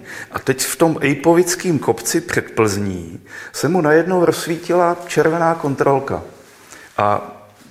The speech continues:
my jsme oba byli tedy mechanici na baterky, tak já jsem pověděl: "Honzo,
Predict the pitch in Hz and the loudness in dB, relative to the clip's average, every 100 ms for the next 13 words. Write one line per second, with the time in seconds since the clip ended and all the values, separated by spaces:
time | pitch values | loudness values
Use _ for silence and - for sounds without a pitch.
0 | - - _ - 95 117 127 - 165 139 | -20 -20 _ -14 -8 0 0 2 2 2
1 | 143 151 156 170 165 160 147 131 123 151 | 2 4 4 4 4 2 4 2 0 -2
2 | 160 160 180 139 101 104 110 107 101 - | -2 0 0 0 0 -2 0 -2 -2 -2
3 | 95 87 - - - - - 107 101 127 | -2 -4 -12 -20 -20 -20 -8 -4 0 0
4 | 127 - 143 139 135 139 135 135 110 120 | 0 0 -2 0 0 2 4 4 4 2
5 | 131 151 127 | 2 2 0